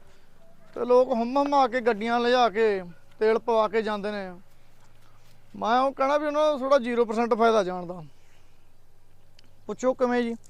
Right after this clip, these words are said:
ਹੁਣ ਦੇਖੋ, ਲੋਕ ਹੈਗੇ ਨੇ ਬਾਹਲੇ ਜ਼ਿਆਦਾ ਸਵਾਰਥੀ। ਜਿਹੜਾ ਬੰਦਾ ਪਿੰਡ ਦੇ ਗੁਰਦੁਆਰੇ ਵਿੱਚ ਸਾਰਾ ਸਾਲ ਮੱਥਾ ਨਹੀਂ ਟੇਕਣ ਜਾਂਦਾ, ਉਹ ਵੀ ਕਹਿੰਦੇ ਗੁਰਦੁਆਰੇ ਉੱਥੇ ਰਾਜਾ ਸਾਹਿਬ ਜਾਂਦਾ ਹੈ।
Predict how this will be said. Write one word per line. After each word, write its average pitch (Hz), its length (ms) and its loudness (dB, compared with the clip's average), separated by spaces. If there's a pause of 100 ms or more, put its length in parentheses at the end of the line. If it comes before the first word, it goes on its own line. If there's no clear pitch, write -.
(920)
ਹੁਣ 254 140 -2
ਦੇਖੋ, 277 320 2
ਲੋਕ 262 320 4 (320)
ਹੈਗੇ 254 240 -2
ਨੇ 320 120 0
ਬਾਹਲੇ 240 420 2
ਜ਼ਿਆਦਾ 254 200 2
ਸਵਾਰਥੀ। 214 540 -2 (960)
ਜਿਹੜਾ 226 300 4
ਬੰਦਾ 254 380 4
ਪਿੰਡ 254 260 0
ਦੇ 262 140 4
ਗੁਰਦੁਆਰੇ 240 500 2
ਵਿੱਚ 233 200 -4
ਸਾਰਾ 233 440 4
ਸਾਲ 240 220 2
ਮੱਥਾ 233 320 -2
ਨਹੀਂ 226 120 -2
ਟੇਕਣ 208 300 -2
ਜਾਂਦਾ, 196 280 -2
ਉਹ 202 240 -6
ਵੀ 311 160 -4
ਕਹਿੰਦੇ 277 280 -4
ਗੁਰਦੁਆਰੇ 254 540 2
ਉੱਥੇ 247 240 0 (200)
ਰਾਜਾ 226 240 2
ਸਾਹਿਬ 247 220 0
ਜਾਂਦਾ 185 240 -6
ਹੈ। 160 120 -14